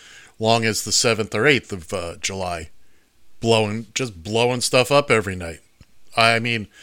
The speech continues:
the police had a, had a marked parking spot at their house. They just, they knew, they found new and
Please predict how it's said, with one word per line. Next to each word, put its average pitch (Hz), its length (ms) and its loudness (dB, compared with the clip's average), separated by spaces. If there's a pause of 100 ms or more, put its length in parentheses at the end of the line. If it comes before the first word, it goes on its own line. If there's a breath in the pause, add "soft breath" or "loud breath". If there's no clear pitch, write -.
(240 loud breath)
the 131 100 4
police 156 440 4
had 147 120 8
a, 127 160 4
had 131 200 6
a 113 60 2
marked 135 340 2
parking 147 320 2
spot 101 300 -2
at 98 100 -14
their 98 160 -6
house. 110 420 -2 (520 soft breath)
They 165 180 8
just, - 420 0
they 175 240 8
knew, 160 280 2 (580 loud breath)
they 170 200 10
found 156 480 6
new 151 220 4
and 139 180 4